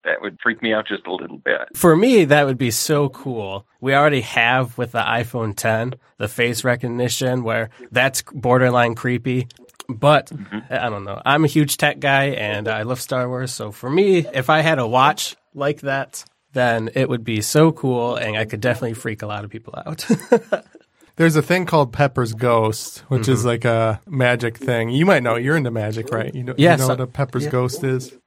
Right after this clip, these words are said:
Speaker 2: I've never heard of it.
Speaker 1: I think I have. You can use them, like, at Halloween time to project, like, ghosts in windows and stuff, and it looks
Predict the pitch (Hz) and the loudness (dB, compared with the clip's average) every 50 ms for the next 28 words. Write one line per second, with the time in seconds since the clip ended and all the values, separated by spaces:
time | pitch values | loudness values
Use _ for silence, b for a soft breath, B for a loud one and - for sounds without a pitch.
0 | _ - 143 143 139 147 151 147 147 156 139 151 147 131 110 101 101 104 101 107 | _ 0 0 2 4 4 4 4 4 2 2 2 2 2 0 -2 -6 -6 -6 -6
1 | - - 123 135 - 139 135 123 139 113 110 110 120 113 107 104 98 - _ _ | -4 0 0 2 2 0 0 2 2 2 2 2 2 0 2 0 -2 -4 _ _
2 | _ - 127 127 - 143 127 127 139 127 143 139 123 - 101 101 98 - 98 101 | _ -14 -10 -6 -4 -2 -2 -2 -2 -4 -6 -8 -6 -2 -2 -2 0 0 0 0
3 | 95 98 107 107 104 101 98 98 98 101 - 117 110 101 98 95 - - - 92 | 2 2 2 0 0 -4 -6 -10 -12 -8 -4 0 2 2 0 0 -4 -18 -20 -14
4 | 85 - 98 92 90 _ _ _ _ - - - - - _ - - _ _ _ | -4 0 0 0 0 _ _ _ _ -14 -14 -14 -14 -18 _ -20 -20 _ _ _
5 | _ - 113 107 101 - - - - - - 113 104 101 98 98 101 95 98 98 | _ 0 0 0 0 -2 -10 -14 -12 -6 -4 -2 -2 -2 0 0 0 0 2 2
6 | 98 95 95 92 92 80 - - 85 - - 95 92 85 80 90 90 - | 2 2 0 -2 -8 -6 0 2 0 2 0 -2 -6 -4 -6 -8 -12 -14